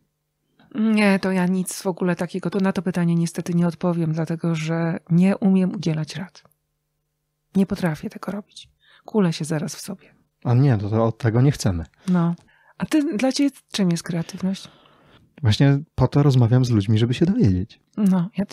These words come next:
Speaker 1: widzisz, ja też nie wiedziałam. Ale dzięki rozmowie z tobą może ja do jakichś wniosków dojdę. Albo i nie dojdę, czy to człowiekowi, człowiekowi wnioski są potrzebne.
Speaker 2: Powiedz mi tak na koniec, czy dasz się zaprosić do grupy facebookowej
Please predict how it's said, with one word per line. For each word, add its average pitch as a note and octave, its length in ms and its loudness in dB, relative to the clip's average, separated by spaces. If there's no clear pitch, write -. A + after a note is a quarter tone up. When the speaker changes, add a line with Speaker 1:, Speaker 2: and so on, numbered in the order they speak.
Speaker 1:
widzisz, - 260 -14
ja - 60 -12
też G#3 220 -8
nie D#3 120 -4
wiedziałam. F#3+ 460 -8
Ale F3+ 200 0
dzięki A3 300 0
rozmowie G#3 400 0
z - 60 -10
tobą G#3 260 -4
może F#3+ 320 -2
ja G3 100 -4
do G3 120 -4
jakichś G3 380 -8
wniosków E3+ 460 -4
dojdę. G3 500 -2
Albo C#4 220 2
i D4+ 60 4
nie D4 140 4
dojdę, C4 300 0
czy - 100 -8
to G3+ 100 -2
człowiekowi, G#3 420 -2
człowiekowi F#3+ 520 -2
wnioski F#3 440 -2
są - 280 -4
potrzebne. E3+ 680 -6
Speaker 2:
Powiedz A#2+ 360 2
mi A2+ 120 6
tak A2 220 -2
na G#2+ 80 4
koniec, G2 360 2
czy G#2 260 2
dasz A2 200 0
się - 160 0
zaprosić F#2+ 540 -2
do G2 460 -4
grupy A2 500 0
facebookowej G#2 800 0